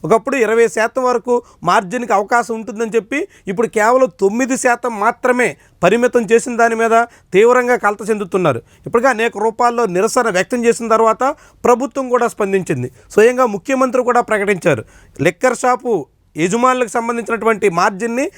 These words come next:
పద్నాలుగు శాతానికి పెంచబోతున్నట్టు వెల్లడించారు. ఇది సంక్రాంతికి ముందే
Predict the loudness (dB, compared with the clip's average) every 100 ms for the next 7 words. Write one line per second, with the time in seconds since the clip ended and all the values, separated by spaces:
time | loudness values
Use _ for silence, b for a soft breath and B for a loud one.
0 | B -2 -2 -2 -2 0 0 -2 -2 -2
1 | 0 -2 -2 -4 -2 -2 0 0 0 0
2 | 0 2 0 b b 0 2 2 0 -2
3 | -4 -4 b b -2 0 0 -2 0 0
4 | -2 -6 -6 -2